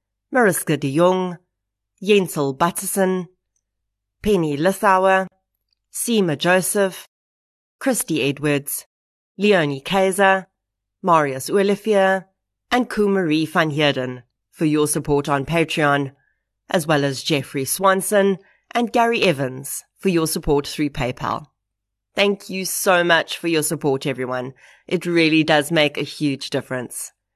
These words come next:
If you'd like to get an exclusive episode every month, as well as ad-free versions of every week's episode, check out the link to Patreon in the show notes and sign up for a minimum of one dollar, which is about the same price as a loaf of bread right now.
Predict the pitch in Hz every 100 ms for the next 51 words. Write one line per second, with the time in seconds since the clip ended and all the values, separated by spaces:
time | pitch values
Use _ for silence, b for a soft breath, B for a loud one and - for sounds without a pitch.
0 | _ _ _ _ 170 151 151 143 139 -
1 | 139 143 139 117 139 139 - - 202 208
2 | 208 156 170 165 - 156 151 202 214 214
3 | 185 160 156 - b b b 226 202 226
4 | 220 214 226 226 220 - 220 202 180 160
5 | 170 156 147 139 180 196 208 175 170 -
6 | 156 160 143 151 143 143 b b b _
7 | - 156 151 135 - 156 180 - 214 202
8 | 175 - 185 165 160 165 170 160 170 147
9 | 143 139 - - - 143 139 175 156 151
10 | 139 - b b b - 233 226 220 214
11 | 208 208 - 196 165 160 156 165 170 143
12 | 139 - _ _ _ 269 285 294 214 196
13 | 196 175 175 156 165 151 143 170 156 165
14 | 135 131 139 - 135 120 131 123 - 131
15 | 131